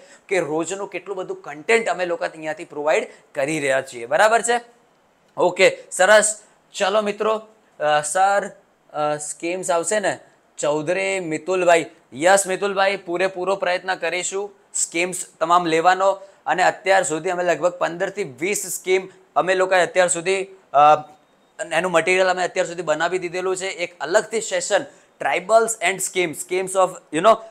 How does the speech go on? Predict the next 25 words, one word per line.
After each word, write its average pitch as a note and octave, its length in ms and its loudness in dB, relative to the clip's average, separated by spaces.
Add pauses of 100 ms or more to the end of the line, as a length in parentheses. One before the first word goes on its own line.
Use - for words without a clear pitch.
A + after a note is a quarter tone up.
(200)
government F#3+ 460 2
of F3+ 420 0
India F#3+ 280 4 (220)
અને F3 160 0
સાથે E3 280 0
સાથે F3 300 2
રાજ્ય D3+ 380 2
સરકાર E3 320 -2
એટલે E3+ 120 -8
કે F3+ 100 -4
ગુજરાત D#3+ 440 -2
સરકાર, D#3 340 -2 (360)
બંને F3 380 2
સરકારોએ F3 580 0
ટ્રાઇબલ્સના F#3 720 -6
ડેવલપમેન્ટ F3 500 -4
માટે E3+ 220 -4
કઈ E3 260 -6
કઈ F3 220 -8
સ્કીમ્સ E3 420 -10
લાવ્યા C#3 400 2
છે F#3+ 460 -6
એની E3 220 -4
આપણે D#3+ 240 0
ચર્ચા D#3 500 -2